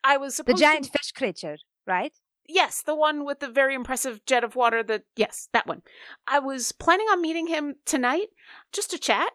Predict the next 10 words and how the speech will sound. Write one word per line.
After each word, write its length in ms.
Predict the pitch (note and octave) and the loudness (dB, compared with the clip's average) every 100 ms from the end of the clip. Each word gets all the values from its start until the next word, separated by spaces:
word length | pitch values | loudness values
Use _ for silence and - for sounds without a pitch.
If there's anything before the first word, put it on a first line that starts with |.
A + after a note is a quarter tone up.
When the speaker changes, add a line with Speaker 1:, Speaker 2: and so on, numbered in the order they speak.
| _ _ _ | _ _ _
Speaker 1:
and 180 | C4+ C4+ | -4 -2
unfortunately, 640 | C4 B3 C4+ C4+ B3+ B3 | -4 -4 -6 -4 -4 -2
as 100 | A#3 | -2
I 60 | B3+ | -4
said, 220 | A#3+ A#3 - | -4 -4 -6
I 60 | |
have 220 | G#3 A#3 - | -10 -12 -14
to 120 | B3+ | -12
leave 280 | B3 A3 _ | -10 -12 _
town, 340 | - A#3+ D4 | -8 -4 -4